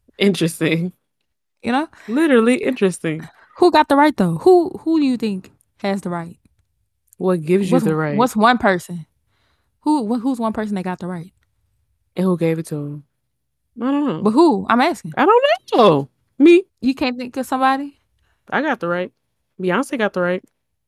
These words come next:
Speaker 2: Beyonce do got the right.
Speaker 1: Who gave it to her?
Speaker 2: Her hard work.
Speaker 1: Mm, that's not a person. <clears throat>
Speaker 2: Who does got the right? The president ain't even got the right.
Speaker 1: No.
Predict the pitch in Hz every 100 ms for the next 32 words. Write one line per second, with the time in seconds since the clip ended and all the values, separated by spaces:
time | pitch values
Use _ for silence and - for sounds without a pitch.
0 | _ _ _ _ _ - 196 226 226 196
1 | 180 - - - - - _ _ _ _
2 | _ _ - 247 220 240 240 180 151 151
3 | _ _ _ _ _ _ _ _ _ _
4 | _ _ _ _ _ _ _ _ - 262
5 | 247 214 214 240 _ _ _ _ _ _
6 | _ _ _ _ _ _ _ - 247 240
7 | 226 214 214 175 170 151 - 147 - _
8 | _ _ _ 269 - 359 349 302 247 196
9 | _ _ _ _ _ _ _ _ _ -
10 | 392 302 233 262 190 180 170 165 - 254
11 | - 349 269 208 185 185 180 170 165 165
12 | 175 165 _ - - 196 175 160 170